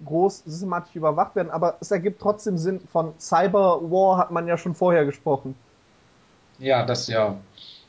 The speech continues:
Speaker 2: Dass wir überwacht werden, hättet ihr auch schon vor zehn Jahren erzählen, erzählen können, ja. Aber in dem Punkt eben halt, die Nachrichten beherrscht N S A erst seit einem Monat ungefähr.
Speaker 1: Seit einem Monat.
Speaker 2: Ja, seit, seit einem Jahr, Entschuldigung.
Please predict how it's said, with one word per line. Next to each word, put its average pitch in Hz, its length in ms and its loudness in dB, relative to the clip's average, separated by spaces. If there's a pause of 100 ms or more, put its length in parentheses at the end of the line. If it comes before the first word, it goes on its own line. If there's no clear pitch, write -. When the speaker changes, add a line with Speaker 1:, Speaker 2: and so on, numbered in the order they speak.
(160)
Speaker 2:
Dass 135 160 0
wir 156 80 4
überwacht 143 380 2
werden, 139 160 2
hättet 139 220 2
ihr 139 120 4
auch 131 100 0
schon 131 140 -8
vor 127 120 -8
zehn 127 180 -2
Jahren 135 200 4
erzählen, 113 440 -4
erzählen 101 560 -8
können, 92 240 -10
ja. 110 220 -6 (320)
Aber 120 420 0 (600)
in 123 120 -6
dem 135 180 0
Punkt 131 260 -4
eben 120 160 -10
halt, 120 180 -6 (240)
die 113 80 -12
Nachrichten 127 460 -4
beherrscht 107 400 -6
N 101 120 -12
S 101 160 -14
A 107 60 -8 (460)
erst 95 240 -12
seit 98 120 -10
einem 110 200 -8
Monat 104 240 -6
ungefähr. 92 360 -18 (720)
Speaker 1:
Seit 170 160 0
einem 196 240 2
Monat. 202 440 2
Speaker 2:
Ja, 196 180 4
seit, - 240 0
seit 196 140 2
einem 170 200 -2
Jahr, 156 160 0
Entschuldigung. 127 540 -6